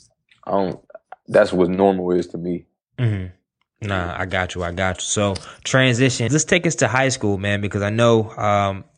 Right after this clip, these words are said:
Speaker 2: you're, you play football and you, you did that, but I know you're really big on, we talked about it earlier,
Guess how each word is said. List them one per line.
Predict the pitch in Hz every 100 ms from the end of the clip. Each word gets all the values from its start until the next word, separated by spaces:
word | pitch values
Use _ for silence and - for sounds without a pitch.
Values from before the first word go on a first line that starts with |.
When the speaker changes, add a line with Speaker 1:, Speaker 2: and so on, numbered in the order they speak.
| -
Speaker 2:
you're, | 113 117
you | 104 113
play | - 139 139
football | 131 135 117 104 101 98 98 -
and | 107 104 101 98
you, | 95 107 92
you | - 113
did | 95 127 120
that, | 117 113 101
but | 107
I |
know | 123 135
you're | 147
really | 135 123
big | 104 113 107
on, | 104 104
we | 117
talked | 110 101
about | 101
it | 95
earlier, | 107 110 98 92